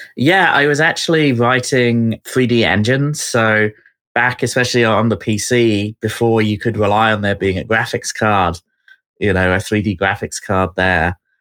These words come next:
I helped write some, you know, software renderers,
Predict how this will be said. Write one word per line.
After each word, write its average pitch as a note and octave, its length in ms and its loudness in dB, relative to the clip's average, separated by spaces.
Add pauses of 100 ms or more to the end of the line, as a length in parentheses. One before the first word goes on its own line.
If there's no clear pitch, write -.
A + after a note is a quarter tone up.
(120)
I G2+ 220 2
helped G2 500 -2
write G2+ 280 0
some, F#2 560 -4 (160)
you G#2+ 120 0
know, F2 120 0
software A2 520 0
renderers, F#2+ 720 0